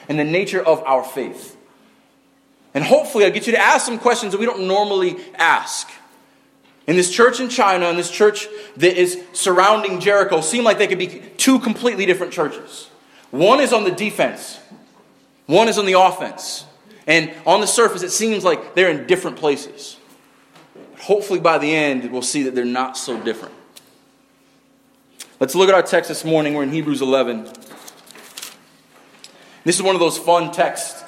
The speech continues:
where I get one verse to preach on, and there's not a lot of details in here. So we're gonna read this, and we're gonna spend most of our time in Joshua.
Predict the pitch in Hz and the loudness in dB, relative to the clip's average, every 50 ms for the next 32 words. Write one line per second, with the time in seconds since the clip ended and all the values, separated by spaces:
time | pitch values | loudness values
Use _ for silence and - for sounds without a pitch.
0 | - - - - - 147 151 147 147 143 147 147 151 147 143 151 156 139 147 147 | -20 -20 -14 -2 2 4 4 4 4 2 2 0 0 0 0 0 0 0 -2 -4
1 | 147 147 143 143 143 135 131 135 131 123 120 120 117 127 127 123 123 120 123 123 | -4 -4 -8 -8 -6 -6 -4 -2 -2 -2 -2 -2 -4 -6 -4 -4 -4 -4 -6 -8
2 | 135 139 139 143 156 156 156 156 147 143 139 135 135 135 131 - 127 117 113 113 | -2 0 2 4 4 6 6 4 4 2 0 -2 -6 -8 -6 -2 -2 -2 -2 -2
3 | 117 110 110 101 87 82 - - - - - - - - 160 170 180 202 185 180 | -6 -8 -10 -10 -10 -12 -14 -18 -20 -20 -18 -10 -2 0 2 2 2 2 2 2
4 | 180 208 226 226 180 185 202 196 - - 180 175 170 160 160 170 175 165 156 165 | 2 2 2 2 2 4 4 4 4 2 -2 -2 -4 -4 0 0 0 2 4 4
5 | 175 196 190 190 185 170 160 151 - - 170 156 151 151 147 147 139 131 127 139 | 4 4 4 2 0 2 2 0 0 0 0 2 2 2 0 -2 -4 -2 0 0
6 | 135 127 120 - 113 98 - - | 0 0 -2 -4 -8 -10 -10 -12